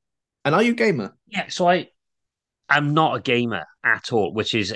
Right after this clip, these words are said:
Speaker 2: and the reason I did play The Last of Us, there's two games I've, three games I've played all the way through in, on various platforms as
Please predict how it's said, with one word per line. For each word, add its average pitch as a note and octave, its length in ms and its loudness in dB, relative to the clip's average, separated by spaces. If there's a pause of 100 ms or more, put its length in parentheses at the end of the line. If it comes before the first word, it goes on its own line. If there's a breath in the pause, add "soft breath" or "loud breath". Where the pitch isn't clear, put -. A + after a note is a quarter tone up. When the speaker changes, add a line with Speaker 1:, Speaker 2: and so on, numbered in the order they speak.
(100)
Speaker 2:
and A2+ 280 -2 (140)
the A2 140 -8
reason B2 380 -4
I A2+ 200 -2
did B2+ 240 -2
play A#2 200 0
The G#2 80 -2
Last F#2 280 -2
of F2+ 80 -8
Us, D#2 120 -10
there's F#2+ 140 -6
two B2+ 320 -2
games F#2+ 480 -2
I've, F2 220 -8 (1400)
three G#2 380 -6
games D#2+ 340 -4
I've E2 140 -8
played E2+ 260 -2
all D#2+ 160 -4
the D#2+ 60 -6
way D#2+ 140 -4
through C#2 560 -8 (420)
in, E2 180 -8 (120)
on E2 180 -4
various E2 400 2
platforms D2+ 800 -6 (720)
as E2 440 -4